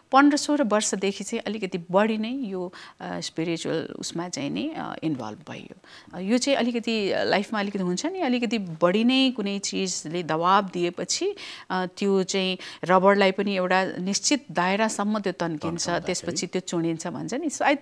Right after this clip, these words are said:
Speaker 1: त्यो, उम्, कुनै चिज मेरो मानसपटल या फेरि मेरो हृदयको क-,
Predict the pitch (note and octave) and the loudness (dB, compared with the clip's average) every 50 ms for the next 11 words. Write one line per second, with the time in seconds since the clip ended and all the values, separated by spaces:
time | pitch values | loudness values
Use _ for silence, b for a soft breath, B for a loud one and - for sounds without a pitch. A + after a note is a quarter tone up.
0 | - - C#4 C#4+ C#4 C#4+ - - - - - - - - G3+ G3+ - - A#3 B3 | 0 0 0 0 0 -2 -6 -10 -10 -12 -12 -10 -6 -4 -4 -4 0 2 4 6
1 | C4 C4 C4 - B3+ B3 A#3 - G#3+ G3+ G3 G3 G3+ A3+ G#3+ G3 F#3 F#3 F#3+ G3 | 6 6 4 4 0 0 0 0 0 0 0 2 2 2 2 2 2 2 2 0
2 | A3+ A#3 - - G3+ G3+ G3+ G#3+ G#3+ G3 F#3+ F#3 F3+ F#3 - F#3+ G3+ F#3+ F#3 F#3 | 0 -2 -2 -2 -2 -2 -2 -4 -2 0 2 2 2 0 -2 -4 -4 -4 -4 -4
3 | F#3 F#3 F#3 F3+ F3 F3+ F3+ F3+ F3+ - - F3+ F3+ - F3 F3 | -4 -4 -4 -4 -2 0 0 -2 -2 -2 -4 -4 0 0 -2 -2